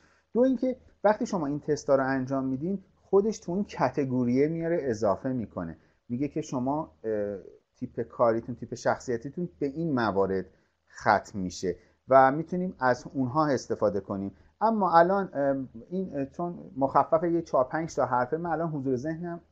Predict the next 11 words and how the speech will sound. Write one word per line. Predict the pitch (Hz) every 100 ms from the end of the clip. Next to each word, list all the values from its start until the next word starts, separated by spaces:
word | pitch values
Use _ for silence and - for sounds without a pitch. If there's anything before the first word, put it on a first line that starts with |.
| _
ندارم | 147 151 127 113
که | 113
بخوام | 117 - 151 - _
همون | - 160 160
رو |
بهتون | 156 139 139 165
اعلام | 127 123 143 147
بکنم. | 120 120 117 110 - _
اما | 156 185 196
می‌دونم | 190 196 196 190 185
که، | 196 190